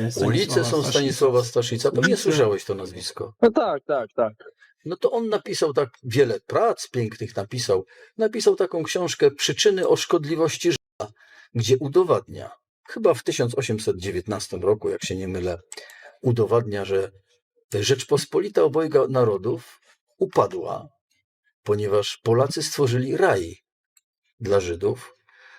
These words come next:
Speaker 2: którzy się nie czuli odpowiedzialni albo współodpowiedzialni za państwo, w którym doznali tyle dobra,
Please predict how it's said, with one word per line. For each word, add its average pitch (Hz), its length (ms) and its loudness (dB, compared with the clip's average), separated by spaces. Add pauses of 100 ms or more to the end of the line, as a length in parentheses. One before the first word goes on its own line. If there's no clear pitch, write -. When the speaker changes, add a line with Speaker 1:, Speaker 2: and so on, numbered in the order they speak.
(100)
Speaker 2:
którzy 104 360 -4
się 113 180 0
nie 214 160 2
czuli 98 480 0 (1300)
odpowiedzialni 104 840 -4
albo 92 240 -14
współodpowiedzialni 95 1300 -2
za 107 160 -2
państwo, 107 600 -4 (260)
w - 40 -20
którym 113 300 -2
doznali 110 460 -4
tyle 185 240 4
dobra, - 440 -2